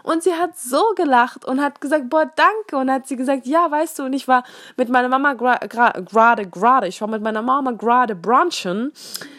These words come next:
also Mittagessen. Und ich dachte mir, ich mach mich mal richtig so schick heute so am Sonntag, hatte ich mal richtig Bock so drauf." Hat sie mir alles erzählt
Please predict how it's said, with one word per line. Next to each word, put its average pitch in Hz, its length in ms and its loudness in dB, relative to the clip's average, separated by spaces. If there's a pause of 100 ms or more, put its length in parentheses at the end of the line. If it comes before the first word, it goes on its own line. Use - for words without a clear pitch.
(120)
also 220 300 0
Mittagessen. 254 920 -2 (220)
Und 339 120 2
ich 381 140 -2
dachte 392 340 0
mir, 269 160 0
ich 262 120 -6
mach 311 220 0
mich 285 100 -4
mal 285 180 0
richtig 320 300 -4
so 247 120 0
schick - 400 -4
heute 214 320 0
so 208 240 0
am 208 220 -2
Sonntag, 220 580 -2
hatte 294 160 -8
ich - 120 -10
mal 240 120 0
richtig 294 400 -4
Bock 381 240 2
so 208 140 -6
drauf." 180 400 0 (300)
Hat 294 200 0
sie 277 100 -8
mir 254 200 -6
alles 440 260 0
erzählt 277 540 -2